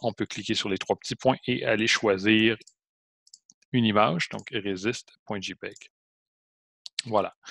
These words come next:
Par contre, euh, est-ce que vous remarquez qu'on ne voit pas l'image ? Pourquoi ? Parce que notre Picture Box est trop petite. Donc, on peut agrandir la Picture Box pour voir,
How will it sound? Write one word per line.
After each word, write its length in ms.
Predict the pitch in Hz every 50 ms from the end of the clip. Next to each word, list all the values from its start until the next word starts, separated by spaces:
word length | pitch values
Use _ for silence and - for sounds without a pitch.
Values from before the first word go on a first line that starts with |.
| - - - - - - - - - _ -
Par 180 | 147 143 -
contre, 280 | - 160 147 135 - - - - _ _ -
euh, 640 | 131 104 104 104 104 104 104 101 101 98 98 101 113 - -
est-ce 100 | 104 -
que 100 | - 117
vous 120 | 104 117
remarquez 400 | 107 117 107 104 98 - - 160
qu'on 160 | - 131 120
ne 100 | 113 110
voit 280 | 107 98 101 117 113 -
pas 120 | - 143 160
l'image ? 460 | 156 143 123 117 104 - - - - - _
Pourquoi ? 380 | - 117 - - 135 151 180 170
Parce 180 | - - -
que 100 | - 117
notre 220 | 101 101 98 - -
Picture 340 | 120 113 - - 110 101
Box 280 | 95 113 135 143 - - -
est 140 | 120 107 -
trop 200 | - - 117 110
petite. 440 | - - 98 - - - 202 - - - - - - - - -
Donc, 160 | - 98 -
on 80 | 120 110
peut 180 | - 165 170
agrandir 460 | 156 131 120 117 113 113 107 113 143 143
la 120 | 127 110
Picture 360 | - 113 - - - 107 98
Box 300 | 95 107 123 - - -
pour 240 | - - 107 95 95
voir, 680 | 92 95 98 104 110 120 127 120 107 95 87 - -